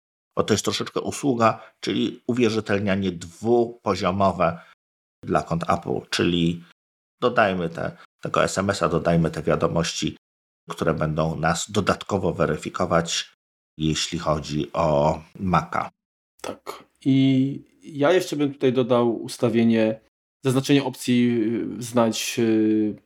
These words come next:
Speaker 2: mojego Maca, czy znajdź mój komputer, tak, w ustawieniach iCloud.
Speaker 1: Bardzo dobra uwaga, zgadza się.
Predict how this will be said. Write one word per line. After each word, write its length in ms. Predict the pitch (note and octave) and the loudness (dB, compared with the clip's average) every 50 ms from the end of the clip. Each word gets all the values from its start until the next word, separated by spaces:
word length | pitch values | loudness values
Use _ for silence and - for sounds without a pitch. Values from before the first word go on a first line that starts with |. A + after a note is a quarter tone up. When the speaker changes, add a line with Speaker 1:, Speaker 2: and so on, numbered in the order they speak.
| _ - | _ -2
Speaker 2:
mojego 220 | A2+ G#2+ A2 A#2 | -2 0 2 2
Maca, 280 | A#2+ C3 C#3 C#3 B2 A2+ | 4 4 4 2 0 -2
czy 120 | - G#2+ | -2 -2
znajdź 160 | A2 A#2 G#2+ | -2 0 0
mój 100 | A#2 A2+ | 0 0
komputer, 400 | - A2+ A2 C#3 C#3 C#3 B2+ - | 0 0 0 0 2 2 2 2
tak, 160 | - A#2 - | 0 -2 -6
w 60 | - - | -6 -2
ustawieniach 340 | - - B2 G#2+ A#2 A2 | 0 2 4 4 4 4
iCloud. 300 | A#2+ A2+ - - F#2+ F#2+ | 2 0 0 0 0 2
Speaker 1:
Bardzo 360 | A2 A2+ A2+ A2 G#2+ - A2 F#2 | 4 4 4 2 0 -2 -4 -4
dobra 320 | E2 F#2 E2+ F#2+ F2 F2 | -4 -2 0 2 2 2
uwaga, 400 | E2 E2 E2 D#2+ C#2+ D2 D2+ - | 2 0 -2 -2 -2 -2 -4 -6
zgadza 440 | - - - D#2 D#2 D2 - D#2+ - | -4 -2 -2 -2 -2 -2 -2 -6 -4
się. 240 | - - - - | -4 -4 -4 -6